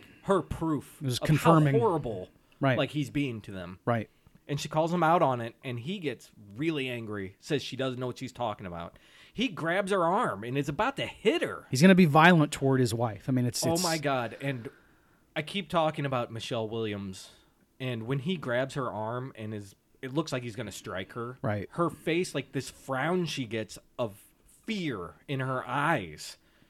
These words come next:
Speaker 1: Her face turns, like, red, and her eyes are about to burst with tears when he grabs her wrist. Like, it's unbelievably good.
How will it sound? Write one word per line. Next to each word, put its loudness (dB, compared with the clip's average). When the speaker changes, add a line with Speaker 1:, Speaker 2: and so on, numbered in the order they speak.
Speaker 1:
Her 2
face -2
turns, -2
like, -10
red, 0
and 2
her 0
eyes 0
are 2
about 2
to -4
burst -2
with -2
tears -8
when -4
he -2
grabs -6
her -4
wrist. -6
Like, -10
it's -2
unbelievably -2
good. -12